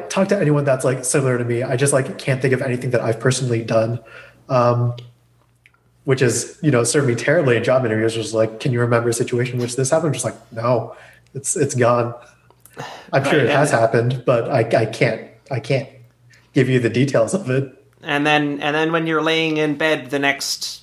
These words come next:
Speaker 1: Oh, yeah.
Speaker 2: evening, you're like, "Oh, that's what I should have said." Right.
Speaker 1: Yeah. <laughs>
Speaker 2: <laughs> Okay.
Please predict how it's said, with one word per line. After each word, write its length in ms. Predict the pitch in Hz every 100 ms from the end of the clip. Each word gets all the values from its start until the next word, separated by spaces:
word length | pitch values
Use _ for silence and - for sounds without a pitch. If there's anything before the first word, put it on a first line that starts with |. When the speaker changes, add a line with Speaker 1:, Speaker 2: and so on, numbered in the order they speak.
| _ -
Speaker 1:
Oh, 40 |
yeah. 220 | 185 139
Speaker 2:
evening, 240 | 120 139 131
you're 160 | 135
like, 260 | 135 131 - _ -
"Oh, 460 | 269 294 311 254
that's 400 | 220 262 285 -
what 100 | 165
I 120 | 151
should 180 | 143 151
have 140 | 131 123
said." 420 | - 127 117 - -
Right. 300 | 160 143 120 - 202
Speaker 1:
Yeah. 800 | 262 196 170 135 160 147 151 -
<laughs> 0 | -
Speaker 2:
<laughs> 40 |
Okay. 400 | 226 220 147